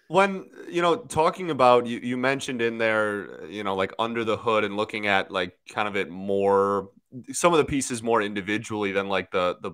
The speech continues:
the broader outlook. And, um, there were a couple of, like, massive success stories, and I think also a couple of really big flops. Like,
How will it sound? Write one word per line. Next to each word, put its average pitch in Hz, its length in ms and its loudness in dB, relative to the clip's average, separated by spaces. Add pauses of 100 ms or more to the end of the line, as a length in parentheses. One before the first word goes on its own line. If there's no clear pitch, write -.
the 104 100 -10
broader 98 440 2
outlook. 92 440 0
And, 92 200 -8 (420)
um, 101 460 0
there 135 200 6
were 147 460 8
a 117 80 2
couple 160 480 2
of, 107 140 2
like, 101 260 0
massive 107 800 0
success - 640 -2
stories, 151 640 0
and 110 120 0
I 110 80 4
think 131 240 -4
also 117 400 2
a 110 80 0
couple 113 360 2
of 101 160 -6
really 110 420 -2
big 104 420 -4
flops. 107 720 2
Like, 107 200 -2